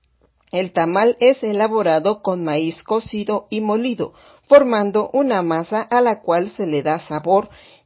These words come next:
con diferentes alimentos y se le agrega manteca, carne, diversos guisos y se envuelve en hojas de maíz llamadas totomotle o hojas de plátano.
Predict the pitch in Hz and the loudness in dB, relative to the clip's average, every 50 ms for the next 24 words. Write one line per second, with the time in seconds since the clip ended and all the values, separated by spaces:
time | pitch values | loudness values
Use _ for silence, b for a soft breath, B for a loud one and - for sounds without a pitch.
0 | B B _ _ - 254 277 269 254 240 220 196 - 180 151 151 147 147 151 185 | B B _ _ 6 6 6 6 4 0 -4 -4 0 0 0 0 0 0 -2 -4
1 | 175 175 185 180 190 202 214 233 262 294 285 269 - 156 135 - - - - 196 | -4 -4 -4 -4 -2 -2 2 2 4 2 2 0 -2 -8 -10 -10 -12 -12 -10 -10
2 | 208 - - 240 240 226 202 175 - 165 165 160 156 190 233 247 b b b b | -6 -2 -2 0 0 0 -2 -2 -2 -2 -2 -2 0 -2 -4 -4 b b b b
3 | b b _ - 170 165 156 156 156 - 196 185 - - 196 190 196 202 - _ | b b _ -8 -8 -6 -6 -6 -2 -2 -2 -2 -2 -4 -4 -4 -4 -8 -16 _
4 | - 220 208 208 202 196 208 214 214 220 - - _ _ - 156 170 160 165 156 | -4 -2 -2 -2 -2 -4 -6 -6 -6 -6 -8 -12 _ _ -8 -6 -4 -2 0 0
5 | 143 196 - 196 208 220 208 208 208 175 - - 185 175 180 - - - b b | 0 -2 -2 -4 -4 -4 -6 -8 -10 -10 -6 -6 -6 -6 -6 -10 -16 -20 b b
6 | b b b b b b _ 240 254 254 - 269 262 254 247 202 202 196 196 185 | b b b b b b _ -4 -4 0 0 0 0 0 0 0 0 0 0 0
7 | 170 196 196 185 - - 175 170 175 180 180 - 214 196 196 - - 220 233 220 | 0 -2 -2 -2 -2 -2 -2 0 0 0 0 -2 -4 -6 -6 -4 -2 -2 -2 -2
8 | 190 156 151 165 180 208 233 226 - 185 156 139 143 156 165 160 190 208 208 - | -4 -4 -2 -2 -2 -4 -6 -6 -6 -6 -6 -2 -2 -2 -2 0 -2 -2 -2 -6
9 | - _ _ - 247 254 254 - 220 214 190 160 139 - - - 120 131 - b | -12 _ _ 0 0 0 0 -2 -4 -2 -2 -4 -4 -6 -10 -12 -12 -12 -12 b
10 | b b b b b b b - 220 254 269 262 - 208 185 180 - 196 190 196 | b b b b b b b 4 6 6 4 6 6 4 4 4 2 -2 -2 0
11 | 202 214 - - 254 269 277 277 - 196 160 147 135 - | -2 -4 -2 0 2 2 2 0 -2 -4 -4 -4 -6 -8